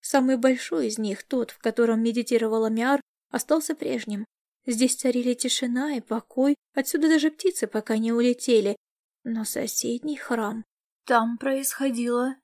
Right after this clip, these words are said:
нечто странное. Энергия жизни сливалась с энергией смерти, и тонкая материя пространства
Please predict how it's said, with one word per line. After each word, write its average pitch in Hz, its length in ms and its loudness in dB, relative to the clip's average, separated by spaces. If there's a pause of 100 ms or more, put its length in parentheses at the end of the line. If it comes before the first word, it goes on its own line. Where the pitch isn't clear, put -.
нечто 226 480 -4
странное. 208 800 -2 (200)
Энергия 240 540 6
жизни 240 360 0
сливалась 240 560 4
с - 60 -8
энергией 240 460 2
смерти, 269 500 -2
и 233 100 2
тонкая 247 440 2
материя 240 540 4
пространства 240 800 0